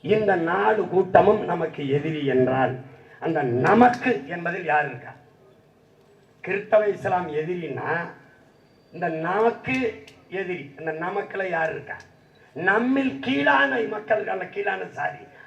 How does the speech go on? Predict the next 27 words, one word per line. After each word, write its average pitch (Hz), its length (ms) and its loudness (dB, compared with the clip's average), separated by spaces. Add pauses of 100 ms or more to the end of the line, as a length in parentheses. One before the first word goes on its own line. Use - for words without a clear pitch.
அந்த 208 340 2
சாதி 190 340 2 (180)
எதது? - 340 -8 (720)
யார் 175 280 0
பதில் 180 260 -8
சொல்வா? 170 320 -4 (960)
பெரியாரின் - 500 0
பெரும்பக்தர்கள் 202 680 0
யார் 196 240 0
வந்து 190 160 -10
பதில் 180 260 -10
சொல்வா? 143 260 -10 (880)
யாரு 330 440 6 (540)
இதற்கு 196 360 -4
பதில் 220 400 0
சொல்லாம 185 340 -2
நீ 190 400 -4 (340)
தெருநாயை 196 560 0
கல்ல 208 240 4
விட்டு 180 220 0
எறிஞ்சா 160 340 -2
நாலு 185 280 0
தெரு 190 160 0
தள்ளி 165 200 0
போய் - 200 -10
குலைக்கிற 147 380 0
மாதிரி 156 460 -4